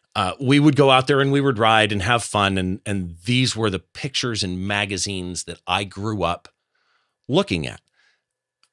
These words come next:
Film is making a comeback. So as we look at this shot, which is clearly shot on film, I kinda wanna keep in mind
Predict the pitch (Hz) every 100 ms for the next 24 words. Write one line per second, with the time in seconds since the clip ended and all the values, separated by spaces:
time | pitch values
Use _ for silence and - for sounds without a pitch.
0 | _ _ - - 202 240 233 214 170 160
1 | 156 127 127 123 123 110 90 95 67 52
2 | - _ _ _ _ _ _ _ _ _
3 | - - 135 127 127 _ _ _ _ 139
4 | 139 131 139 139 185 254 - 170 165 160
5 | _ _ _ 113 104 120 147 - 156 95
6 | 101 - 104 101 92 - - 160 147 131
7 | - 117 104 87 80 - 71 58 90 -
8 | _ _ _ _ _ _ 135 135 - 339
9 | 339 226 135 - 175 139 120 131 151 131
10 | 104